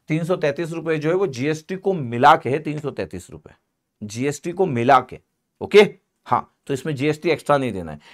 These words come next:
जो सीबीटी वन की बुक आएगी वो दो सौ बाईस रुपये की रहेगी, but उसमें जीएसटी एक्स्ट्रा रहेगा, तो भी वो ज़्यादा महंगी नहीं पड़ेगी, दो सौ पचास, दो सौ साठ ही पड़ेगी, मतलब जीएसटी के बाद भी,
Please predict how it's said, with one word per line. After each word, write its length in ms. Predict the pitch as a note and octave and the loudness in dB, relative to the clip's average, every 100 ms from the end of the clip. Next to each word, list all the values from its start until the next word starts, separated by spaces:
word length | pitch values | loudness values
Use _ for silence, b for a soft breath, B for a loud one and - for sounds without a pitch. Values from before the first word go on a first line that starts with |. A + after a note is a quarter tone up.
| b | b
जो 80 | D#3 | -8
सीबीटी 380 | D3+ E3+ G3+ A3+ | -4 0 0 2
वन 160 | G#3+ | 0
की 80 | G3+ | 0
बुक 200 | F3 E3+ | -2 2
आएगी 320 | C3 G#2 D#2 _ b b b | 2 2 -8 _ b b b
वो 220 | C#3 G#3 | 4 4
दो 140 | F3+ | 4
सौ 140 | F3+ G#3+ | 2 6
बाईस 300 | D3 E3+ F#3+ | 8 8 2
रुपये 220 | F3+ F#3+ | -2 0
की 120 | F#3 | 2
रहेगी, 300 | E3+ E3 A3+ | 2 2 0
but 160 | E3+ D#3+ | 0 0
उसमें 220 | D#3 F#3 | -2 -6
जीएसटी 360 | C3+ D3 D3 E3 | -2 -2 -2 -4
एक्स्ट्रा 280 | C#3+ - B2+ | -4 -4 -4
रहेगा, 320 | F#2 - - _ _ _ _ _ _ - | -4 -12 -18 _ _ _ _ _ _ 4
तो 100 | G#3+ | 4
भी 100 | A#3+ | 4
वो 140 | A#3 F#3 - - | 2 0 -8 -8
ज़्यादा 280 | B2+ C#3+ D#3+ | 2 4 4
महंगी 240 | D3 C#3 | 2 0
नहीं 100 | C3 | -2
पड़ेगी, 240 | A2+ G2+ | -4 -4
दो 100 | G#2+ | -4
सौ 100 | A#2+ | -4
पचास, 260 | B2+ G#2+ B2+ | -4 0 0
दो 80 | A#2+ | -2
सौ 100 | C3 | -2
साठ 200 | C#3 - | -2 -2
ही 60 | |
पड़ेगी, 380 | A#2+ G2+ F2 D2+ - _ _ - | -2 -4 -6 -10 -18 _ _ -12
मतलब 320 | F#2+ D#3 D#3 _ _ _ _ - | -6 -6 -6 _ _ _ _ -14
जीएसटी 420 | A2+ C#3 C3 C#3+ | -6 -4 -4 -2
के 80 | C3+ | 0
बाद 220 | A2+ A2 | 2 0
भी, 200 | F2 F2 | -2 -12